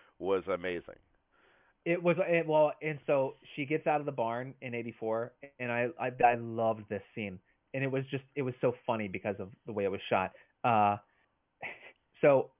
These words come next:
Speaker 2: I did a quick little search to see some reviews on eighty-four just to see how people were feeling about it, and 'cause it doesn't have great reviews. On I M D B, it's at a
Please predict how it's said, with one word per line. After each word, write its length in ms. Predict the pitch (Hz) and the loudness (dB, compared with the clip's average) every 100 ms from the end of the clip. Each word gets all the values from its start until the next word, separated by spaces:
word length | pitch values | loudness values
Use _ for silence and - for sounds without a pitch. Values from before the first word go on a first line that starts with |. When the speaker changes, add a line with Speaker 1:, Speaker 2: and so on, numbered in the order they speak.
| _ | _
Speaker 2:
I 80 | 151 | 2
did 140 | 156 | 4
a 60 | 165 | 4
quick 240 | 175 160 | 4 2
little 220 | 156 143 131 | 4 2 2
search 240 | 151 131 127 - | 0 0 -2 -12
to 100 | 127 - | -12 -8
see 320 | 127 123 113 | -6 -6 -8
some 140 | 131 120 | -10 -8
reviews 420 | 110 110 120 123 - | -8 -6 -4 -6 -6
on 260 | 120 120 107 | -6 -6 -6
eighty-four 400 | 120 117 120 120 | -4 -2 0 0
just 160 | 131 - | 0 -8
to 80 | 131 | -4
see 100 | 127 | -2
how 100 | 120 | 0
people 260 | - 120 107 | -4 -4 -4
were 80 | - | -4
feeling 220 | 110 107 | -4 -2
about 200 | 104 98 | 0 0
it, 60 | 87 | -2
and 200 | 120 - | -8 -4
'cause 140 | 139 | -6
it 80 | 139 | 0
doesn't 200 | 151 143 | 0 0
have 120 | 123 | 0
great 180 | 120 107 | 2 2
reviews. 400 | 98 98 92 85 - | -2 -4 -6 -6 -4
On 300 | 107 110 110 - | -2 0 -2 -2
I 180 | 120 120 | 2 4
M 180 | 113 | 2
D 120 | 113 110 | 0 -2
B, 340 | 110 110 107 | 0 0 0
it's 180 | 101 - | -4 -2
at 140 | 101 | -2
a 60 | 98 | -2